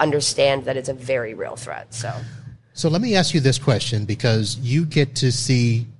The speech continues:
Speaker 2: people that we sometimes don't when you're out at these shows, especially a, you know, an aviation show. They're not there for I T. They're not there for the same security as we would be if we were going to a conference.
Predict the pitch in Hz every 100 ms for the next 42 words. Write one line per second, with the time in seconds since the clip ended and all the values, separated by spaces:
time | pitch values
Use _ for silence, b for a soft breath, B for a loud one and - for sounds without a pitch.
0 | _ _ _ _ _ _ - 135 117 104
1 | 104 104 113 139 135 131 - - 131 117
2 | 117 107 - 110 92 95 - B B B
3 | B _ 120 110 104 104 107 107 - 107
4 | 101 123 101 92 - 120 113 110 98 -
5 | 120 95 101 107 101 101 104 92 - 95
6 | 90 - B B - - 120 156 135 113
7 | 120 120 117 107 104 98 - 107 95 113
8 | 139 120 - 107 117 113 98 98 - -
9 | _ _ _ _ - 110 101 101 95 101
10 | - 120 110 - 110 - 120 110 101 117
11 | 110 104 110 135 135 113 107 101 95 135
12 | 135 110 101 95 92 - 98 - 95